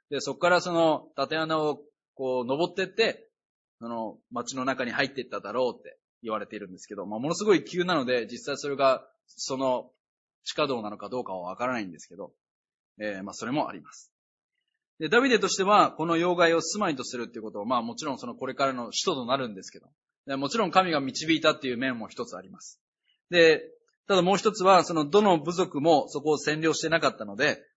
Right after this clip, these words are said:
その首都として機能しやすいんですよ。何々族の誰々がこの町をダビデに与えたみたいな。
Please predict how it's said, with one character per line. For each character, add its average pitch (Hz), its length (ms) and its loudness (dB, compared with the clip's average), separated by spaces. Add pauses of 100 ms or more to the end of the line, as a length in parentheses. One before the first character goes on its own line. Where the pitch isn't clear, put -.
(120)
そ 151 120 -16
の 139 80 -6
首 208 260 0
都 - 20 -8
と 156 80 0
し - 80 -6
て 135 100 -6
機 202 140 -8
能 151 100 -2
し 143 140 -4
や 160 100 0
す 190 100 -6
い 147 60 -6
ん 120 40 -10
で 95 60 -14
す - 120 -20
よ。 98 40 -16
何 135 180 -2
々 165 140 0
族 139 220 -8
の 135 260 -4 (140)
誰 165 200 4
々 127 180 0
が 131 380 2
こ 131 100 -12
の 135 80 -4
町 135 260 -2
を 117 200 -2 (200)
ダ 151 120 2
ビ 143 100 -2
デ 123 80 -2
に 113 100 -8
与 135 280 -4
え 135 60 0
た 135 120 2
み 107 100 -6
た - 80 -20
い - 60 -20
な。 - 80 -20